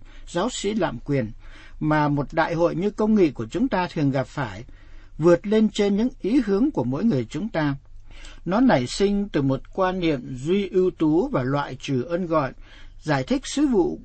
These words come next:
mình nhận lãnh như một quyền bính để thi hành, thay vì là một sự phục vụ nhưng không và quảng đại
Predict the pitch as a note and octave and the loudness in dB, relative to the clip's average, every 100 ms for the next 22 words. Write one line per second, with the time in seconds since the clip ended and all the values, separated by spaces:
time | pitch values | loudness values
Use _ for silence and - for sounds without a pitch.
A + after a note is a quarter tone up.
0 | - D#3 D3 D3 C#3 D3 D3 A3 C#4 G#3 | -4 2 4 4 2 0 0 2 4 2
1 | D3 - F3 E3 D3+ F3 D#4 C3 A2+ G3+ | 0 4 6 6 6 4 4 0 0 -2
2 | G3+ E3+ B2+ G#2+ - - - G#3 G#3+ E3+ | 0 0 0 -2 -12 -20 -6 0 0 2
3 | D3 C#3 C3+ C3 - - - F3 D#3+ - | 2 2 2 0 -2 -8 -4 0 0 2
4 | D#3+ - D#3 G#3+ A3 - G3 G3+ F#3 C#3 | 0 0 0 2 2 0 -4 -2 -2 -4
5 | - C#3 C3+ D#3+ D3+ B2+ | -2 -2 0 0 0 -2